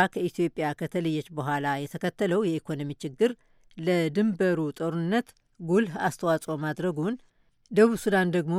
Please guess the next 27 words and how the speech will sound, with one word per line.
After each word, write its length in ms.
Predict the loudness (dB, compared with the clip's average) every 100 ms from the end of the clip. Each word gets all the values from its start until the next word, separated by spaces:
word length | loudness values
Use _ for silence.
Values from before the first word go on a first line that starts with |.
| 2
የነዳጅ 460 | 2 2 2 2 2
ዘይት 240 | 0 0
ሀብቷን 540 | 2 2 2 0 0 2
ወደ 180 | 0 2
ውጭ 180 | 0 -2
ለመላክ 480 | -4 -2 2 2 2 -6 -4
የሱዳንን 720 | -4 -2 -2 0 2 0 0
የነዳጅ 420 | 0 0 0 -2
ዘይት 220 | -2 -6 -4
መስመር 480 | -4 -4 -4 -8 -6
ለመጠቀም 640 | -4 -4 -4 -4 -2 -4 -4
መገደዷ 480 | -4 -2 -2 -2 -2 0
ራሱ 240 | 0 0 -2 -4 -10 -20 -6
ሌላ 200 | -2 -2 -2
ችግር 440 | -6 -10 -6 -6 -6 -8
እንደፈጠረ 840 | -4 -2 -2 -2 -4 -4 -4 -2 2 0 0
ጽሑፉ 260 | -2 0 0
ያወሳል። 480 | 0 -2 -4 -8 -10 _ -20 _ _ _ _ _ _ _
ኤርትራ 240 | -2 2 2
ከነጻነት 560 | 2 0 4 2 2 0
በኋላ 340 | 2 4 6 4 4
በዓለም 400 | 4 2 2 0
አቀፍ 260 | -2 -2
ማህበረሰብ 560 | 0 2 2 -2 -2 -2
የተገለለች 580 | -2 -2 -4 -2 -6 -2
ሀገር 260 | -2 0
ሆናለች። 500 | 0 0 -2 -4 -8